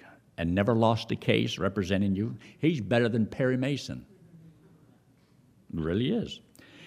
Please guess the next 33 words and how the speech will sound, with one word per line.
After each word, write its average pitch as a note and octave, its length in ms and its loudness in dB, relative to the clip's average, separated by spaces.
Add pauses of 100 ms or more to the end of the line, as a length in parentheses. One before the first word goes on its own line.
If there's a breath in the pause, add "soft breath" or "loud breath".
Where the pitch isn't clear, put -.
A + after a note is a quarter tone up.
(160 loud breath)
Uh, G2+ 140 6
he, C3 160 8 (160)
he C#3+ 140 4
never D3 260 2
loses. C#3+ 500 0 (600 loud breath)
And A#2 120 4
so C3+ 160 8
he D3 180 6
represents D3+ 760 2
you F2 400 0 (840)
and A#2+ 200 4
intercedes C3+ 760 2
for - 160 -2
you E2+ 300 -2 (380 loud breath)
because D#3 300 6
we F3 160 4
have C#3+ 220 4
infirmities. B2 640 2
We D3+ 140 6
don't G3+ 160 4
always D#3 460 4
know A2+ 520 2 (160)
what E2 220 -4
to D2 60 -8
do. C#2 200 -4 (240 loud breath)
We G3 100 10
don't A#3 140 4
always D3 360 8
know D3+ 140 4
the D#3 80 2
will E3 180 2
of E3+ 100 -6
God. G#3+ 340 -6